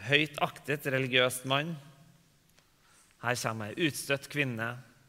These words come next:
nederst på rangstigen. Og Gud bryr,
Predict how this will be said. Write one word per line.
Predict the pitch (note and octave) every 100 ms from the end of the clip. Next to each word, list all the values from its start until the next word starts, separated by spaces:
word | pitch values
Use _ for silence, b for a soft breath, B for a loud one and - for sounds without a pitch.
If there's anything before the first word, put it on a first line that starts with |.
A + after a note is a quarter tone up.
| _ _ -
nederst | C3+ A2+ G2+ G#2+ -
på | C3
rangstigen. | A2+ G2+ - - F#2 G2 G2+ - - _ _ _ b b b b b b b b b _
Og | A2
Gud | C3 C#3+ A#2+
bryr, | B2 A#2